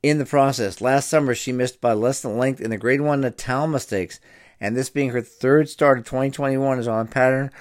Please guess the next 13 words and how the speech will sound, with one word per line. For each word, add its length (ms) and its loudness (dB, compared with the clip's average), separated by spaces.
of 140 -8
sprint 360 -2
route 320 6
route, 320 4
which 140 -8
she 180 -10
can 160 -8
improve 400 0
nicely. 500 0
And 140 -6
six 240 -4
to 100 0
one, 280 2